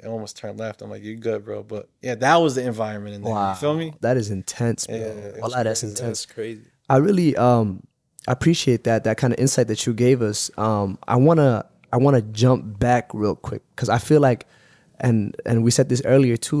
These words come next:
Speaker 2: like, you inhabit a lot of spaces, you've done a lot of things, Allahu Mubarak, mashallah. Um, where did it, where did it all start? I wanna get a little bit into the origins. Like, where did you grow up? What was your upbringing like? I know you talked about, um,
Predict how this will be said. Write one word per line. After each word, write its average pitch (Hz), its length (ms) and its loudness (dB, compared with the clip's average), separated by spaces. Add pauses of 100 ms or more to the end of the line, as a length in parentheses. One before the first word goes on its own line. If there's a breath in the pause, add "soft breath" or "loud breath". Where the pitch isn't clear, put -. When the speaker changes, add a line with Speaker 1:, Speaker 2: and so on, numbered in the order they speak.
Speaker 2:
like, 107 140 -2
you 120 140 4
inhabit 123 380 4
a - 100 -2
lot 127 80 4
of 123 80 -2
spaces, 131 440 0
you've 110 160 -6
done 127 140 4
a 120 120 2
lot 113 100 4
of 110 80 -4
things, 113 220 0
Allahu 110 300 -2
Mubarak, 117 300 0
mashallah. 113 640 0 (680 loud breath)
Um, 113 500 -2 (100)
where 143 240 6
did 208 160 4
it, - 200 4
where 135 140 6
did 156 140 4
it 127 120 0
all 113 220 2
start? 104 400 0
I - 60 0
wanna 127 220 4
get 123 200 2
a 107 40 0
little 147 240 8
bit 127 180 2
into 123 220 -2
the 110 80 0
origins. 113 520 4
Like, - 200 -4 (320 soft breath)
where 131 100 6
did 131 160 4
you 127 60 4
grow 113 320 6
up? 131 240 6
What 131 80 2
was 123 140 2
your 120 100 2
upbringing 123 480 2
like? 120 280 -2
I 117 60 -2
know 127 120 4
you 131 120 6
talked 135 260 2
about, 120 380 2
um, 107 400 0